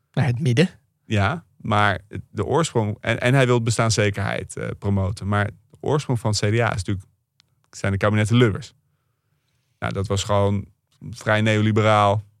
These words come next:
Speaker 2: rechts, eh, beleid. Nou, toen kwam Balkenende. Dat was ook vrij neoliberaal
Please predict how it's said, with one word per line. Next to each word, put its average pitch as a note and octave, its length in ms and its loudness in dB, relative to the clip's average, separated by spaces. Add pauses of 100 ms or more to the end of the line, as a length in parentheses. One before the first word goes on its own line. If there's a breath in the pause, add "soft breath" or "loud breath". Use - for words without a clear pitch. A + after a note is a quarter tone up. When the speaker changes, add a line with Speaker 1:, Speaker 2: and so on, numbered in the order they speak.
Speaker 2:
rechts, - 460 -2 (680)
eh, A2+ 440 -4
beleid. A#2 420 0 (560 soft breath)
Nou, G#2 120 -6
toen G#2 80 -8
kwam G#2 140 0
Balkenende. A2 520 0
Dat - 80 -14
was A2 160 -8
ook G2+ 100 -6
vrij A2 240 -2
neoliberaal G#2 880 0